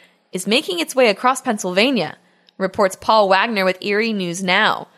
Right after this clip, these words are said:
The trailer, which started its journey in Erie, is two hundred seventeen feet long, twenty feet wide, and can only travel fifteen miles an hour. It's making its way to Lock Haven, a journey that will take it until December thirteenth.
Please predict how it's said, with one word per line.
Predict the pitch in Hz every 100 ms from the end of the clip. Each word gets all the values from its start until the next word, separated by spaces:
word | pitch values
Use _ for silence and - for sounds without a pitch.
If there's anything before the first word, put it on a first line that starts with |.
| _ _ _
The | 190
trailer, | 185 - 311 320 214 247
which | 190 -
started | - 214 208 180
its | 180
journey | - 185 180 175
in | 170
Erie, | - 233 202 175 175 - _
is | - 202
two | - 294
hundred | 330 339 269 226
seventeen | - 277 339 330 294 269
feet | 220 185
long, | 175 110 127 233 -
twenty | - 254 302 370
feet | 359 254
wide, | 190 160 117 170
and | - 226
can | 285
only | - 254 269
travel | - 285 247 226 226 - _ _
fifteen | - 226 190 - 233 202
miles | 180 180 190
an | 226
hour. | 170 131 87 69 - _ _ _ _ _ _
It's | - 254 -
making | 277 285 294 240
its | 262 254
way | 262 277
to | 294
Lock | 254 190 196
Haven, | 226 190 185 247 359
a | 190 190
journey | 190 240 247 240
that | 226 208
will | 208
take | 247 277 269
it | 254
until | 214 - 269 254
December | 240 - 254 254
thirteenth. | 247 233 202 - 269 277 160